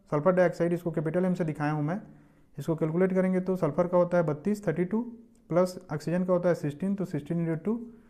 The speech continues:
equal to हो जाएगा सिक्सटी फ़ोर ग्राम per mole। आगे है गिवन मास M equal to three hundred twenty ग्राम, जो गिवन मास है M वो थ्री हंड्रेड ट्वेंटी ग्राम है, तो number of moles N equal to small m upon capital M,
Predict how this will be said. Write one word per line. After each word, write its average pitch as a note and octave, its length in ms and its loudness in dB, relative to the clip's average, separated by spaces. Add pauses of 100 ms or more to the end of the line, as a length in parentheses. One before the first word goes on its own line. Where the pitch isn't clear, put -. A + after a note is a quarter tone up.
(360)
equal F3+ 300 2
to F#3 40 -4
हो F3+ 100 2
जाएगा F3 260 2
सिक्सटी E3+ 300 -4
फ़ोर F#3+ 260 0
ग्राम F3 320 2
per C#3+ 100 2
mole। F#2+ 200 -2 (1300)
आगे E3 220 6
है G#3+ 80 6
गिवन F#3+ 280 4
मास G3+ 280 2 (420)
M G3 180 4
equal G3 300 4
to F#3+ 80 4
three F#3+ 160 2
hundred F#3+ 180 2
twenty F3 280 0 (400)
ग्राम, E3+ 220 4 (720)
जो D#3+ 80 2
गिवन F3 280 4
मास G3 260 2
है F#3 100 4
M G3 80 2
वो F#3 100 2
थ्री F#3 160 2
हंड्रेड F#3+ 180 2
ट्वेंटी E3+ 260 0
ग्राम F#3 260 2
है, G3 80 0
तो F#3 120 -4
number E3+ 280 2
of G3 220 2
moles F#3 220 0
N F#3 120 2
equal F3+ 320 0
to G3 80 0 (600)
small E3 360 2
m G3 160 2 (200)
upon E3 260 0
capital C3+ 340 0
M, F#2+ 140 -2